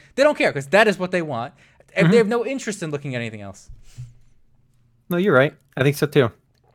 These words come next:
Speaker 1: Yeah, the old thirty-year-old boomers. We're, we're, there, there are millions of us, so be careful.
Speaker 2: Oh, Sandy Orochi says, "Sorry for bothering you, but I'm really wondering if you saw the Project Torque fan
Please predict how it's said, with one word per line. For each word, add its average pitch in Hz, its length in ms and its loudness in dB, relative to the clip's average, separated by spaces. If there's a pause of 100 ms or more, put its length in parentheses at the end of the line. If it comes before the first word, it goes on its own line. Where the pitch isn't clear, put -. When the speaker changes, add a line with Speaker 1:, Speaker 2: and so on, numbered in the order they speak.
(920)
Speaker 1:
Yeah, 120 120 -16 (200)
the - 80 -20
old 170 720 -2
thirty-year-old 147 640 -2
boomers. 107 500 -6
We're, 127 220 -6
we're, 156 280 -2
there, 170 140 2
there 180 160 4
are 190 60 6
millions 185 320 4
of 113 100 -2
us, 104 160 -8
so 113 320 -8 (320)
be - 80 -16
careful. 117 380 -10 (1200)
Speaker 2:
Oh, 294 260 4
Sandy 240 520 4
Orochi 180 580 6
says, 135 260 6
"Sorry 196 200 6
for 208 80 0
bothering 196 260 6
you, 139 80 2
but 127 60 6
I'm 127 120 4
really 185 160 8
wondering 185 220 6
if 147 60 2
you 165 100 4
saw 185 100 6
the 165 80 8
Project 214 560 4
Torque 226 360 6
fan 214 360 6